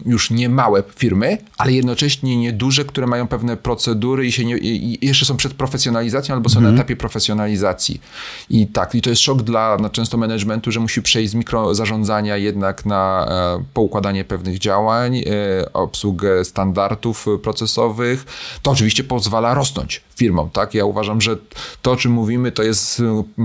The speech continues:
Speaker 1: mm, zagadnienia technologiczne, ale moim zdaniem robotyzacja to przede wszystkim zmiana biznesowa. Ja ją tak pozycjonuję i,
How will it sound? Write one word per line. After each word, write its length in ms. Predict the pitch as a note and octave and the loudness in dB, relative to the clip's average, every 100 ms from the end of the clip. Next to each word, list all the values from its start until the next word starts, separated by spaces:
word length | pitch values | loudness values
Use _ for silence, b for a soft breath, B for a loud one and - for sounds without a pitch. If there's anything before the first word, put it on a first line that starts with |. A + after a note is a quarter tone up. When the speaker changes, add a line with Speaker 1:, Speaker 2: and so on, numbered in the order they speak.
| G#2 G2 A2+ | 0 0 -2
Speaker 1:
mm, 400 | G2+ G#2 G2 G2+ | 0 0 -2 -2
zagadnienia 420 | A#2 A2 A2 G#2 | -2 -2 -2 -4
technologiczne, 600 | G#2+ B2 A#2 G#2+ - - | -2 -2 -2 -4 -6 -6
ale 160 | F2+ G2 | -2 0
moim 260 | G#2+ A2+ G2+ | 2 0 -2
zdaniem 360 | G#2+ A2 G#2 - B | -2 -2 -4 -6 B
robotyzacja 720 | A2 G#2+ G#2+ A#2 G#2 A2 A#2+ A2+ | 0 0 0 0 -2 -2 -2 -2
to 120 | G#2+ | -4
przede 280 | - G#2 G2+ | -2 -2 0
wszystkim 680 | - A2 - - A#2 C3+ - G#2+ | 0 0 -2 -2 0 0 0 0
zmiana 500 | F#2+ G#2+ G#2+ G#2+ G#2+ | 0 0 0 0 -2
biznesowa. 520 | G#2 F#2+ F#2+ F#2+ D#2 | -2 -2 -2 -2 0
Ja 140 | F#2 A2+ | 0 0
ją 200 | G#2+ G2 | 0 -2
tak 120 | F2+ | -6
pozycjonuję 840 | - G#2 F#2+ - G2 G#2 A#2+ A#2+ | -4 -4 -4 -2 0 0 0 -2
i, 200 | - G#2+ | -2 -4